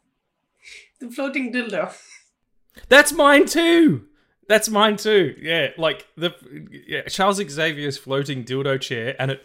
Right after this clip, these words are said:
Speaker 2: and it being
Speaker 1: <laughs>
Speaker 2: so surprising to Yoga. He, Yoda, he starts talking straight. <laughs> It,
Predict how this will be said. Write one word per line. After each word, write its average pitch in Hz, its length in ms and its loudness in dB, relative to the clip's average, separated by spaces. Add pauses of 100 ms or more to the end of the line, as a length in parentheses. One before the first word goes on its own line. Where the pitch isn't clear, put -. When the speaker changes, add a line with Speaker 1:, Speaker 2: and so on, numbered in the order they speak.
Speaker 2:
and 131 160 -6
it - 140 -12
being 135 320 -4
Speaker 1:
<laughs> - 40 -14
Speaker 2:
so - 360 -2
surprising 127 640 -6
to - 100 -12
Yoga. 120 460 -8
He, 131 340 -8
Yoda, 123 320 -6
he 123 80 -8
starts 113 400 -8
talking 113 400 -12
straight. 101 400 -8 (600)
<laughs> 139 100 -4 (1900)
It, 190 800 -2